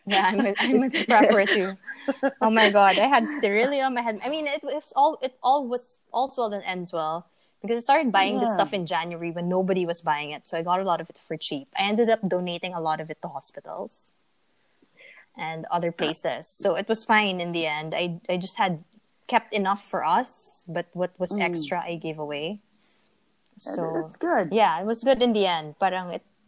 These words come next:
Speaker 1: it all worked out, I think.
Speaker 2: Me, I think I, I, I'm always proud of being a prepper because I was prepared, because during that time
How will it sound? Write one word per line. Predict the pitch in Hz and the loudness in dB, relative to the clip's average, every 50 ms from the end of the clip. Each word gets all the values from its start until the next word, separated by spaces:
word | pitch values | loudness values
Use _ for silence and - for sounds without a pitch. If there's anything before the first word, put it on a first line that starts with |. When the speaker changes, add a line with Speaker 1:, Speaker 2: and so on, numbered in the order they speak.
| _ _ _ | _ _ _
Speaker 1:
it | - 208 208 | -6 -2 0
all | 196 202 190 185 | 0 0 2 0
worked | 185 175 - - | -2 -4 -4 -6
out, | 139 139 139 131 - - _ - _ 160 | -6 -6 -6 -8 -10 -14 _ -18 _ -18
I | |
think. | 160 _ - - - - - - - - - | -16 _ -16 -16 -16 -18 -18 -18 -16 -10 -6
Speaker 2:
Me, | - 226 240 247 - _ _ _ _ _ _ _ _ | -2 -2 -2 -2 -4 _ _ _ _ _ _ _ _
I | - 277 294 | 0 0 0
think | - 339 311 - - _ _ _ _ | 0 -2 -4 -4 -6 _ _ _ _
I, | - 220 233 - | 0 0 2 2
I, | 233 233 - - | 0 0 0 0
I'm | 208 214 226 | -2 -2 0
always | - 220 214 208 226 233 196 - | 0 2 2 2 2 0 -2 -4
proud | - - 190 175 175 175 175 | -4 -2 0 0 2 2 0
of | 170 - | -2 -2
being | 175 180 170 170 | -2 -2 -2 -2
a | 180 | -6
prepper | - _ - 165 165 160 - 160 143 | -6 _ -8 -8 -8 -6 -4 -4 -4
because | 135 156 147 - 165 156 - - - _ _ _ _ _ _ _ _ _ _ _ _ _ - - - _ _ _ _ _ _ _ _ _ _ - _ _ | -4 -6 -8 -8 -10 -12 -12 -16 -20 _ _ _ _ _ _ _ _ _ _ _ _ _ -16 -16 -16 _ _ _ _ _ _ _ _ _ _ -20 _ _
I | - 202 | -6 -4
was | 196 196 214 - - | -4 -4 -4 -6 -6
prepared, | _ 196 175 - - 175 170 160 156 160 165 175 180 180 170 - _ _ _ _ _ _ _ _ _ _ _ _ _ _ _ _ _ _ _ _ _ - | _ -8 -8 -6 -6 -4 -4 -2 -2 -2 -2 -2 -4 -6 -10 -14 _ _ _ _ _ _ _ _ _ _ _ _ _ _ _ _ _ _ _ _ _ -2
because | 175 185 180 180 180 - - | -2 0 0 0 -2 -2 -6
during | 147 185 190 190 190 185 190 175 | -2 0 0 2 2 0 -2 -4
that | 170 170 - | -4 -6 -6
time | - 165 165 160 160 165 165 165 165 160 | -10 -10 -8 -6 -6 -6 -6 -8 -10 -12